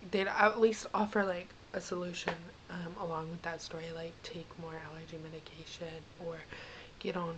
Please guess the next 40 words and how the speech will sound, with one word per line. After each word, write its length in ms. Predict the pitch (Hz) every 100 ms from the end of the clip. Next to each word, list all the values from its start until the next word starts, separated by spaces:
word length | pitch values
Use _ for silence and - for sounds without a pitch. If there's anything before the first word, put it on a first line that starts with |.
| 170
cold 220 | - 170 175
medication, 640 | 165 175 170 165 165 - 165
or 180 | 165
go 80 | 170
see 160 | 165 165
your 140 | 165
doctor 720 | 170 165 165 165 160 165 165 -
who 60 | 170 165
can 120 | 165
tell 140 | 160 165
you 80 | 170
what 120 | 175
to, 100 | - 220
like, 180 | 190 185
they 100 | 208
would 180 | 202 190 180 - 175
at 120 | 185
least 300 | 202 208 -
give 120 | 190
you 120 | 196
something, 440 | 180 180 170 170 156 151 - - - - - 170
uh, 160 | 165
some 200 | - 185
kind 180 | 190 196
of 100 | 180
advice 680 | 175 160 160 160 170 185 -
to 140 | - - 170 147 -
help 160 | 170 -
that 200 | - -
go 80 | 196
away, 140 | 233 233
and 280 | 208 175 190 214 -
it 140 | 170
just 240 | - - -
<laughs> 1200 | 190 185 165 - - - - - - - - -
didn't 120 | 175
happen. 180 | 160 165 156
I 40 | 156
was 80 | 165
like, 100 | 175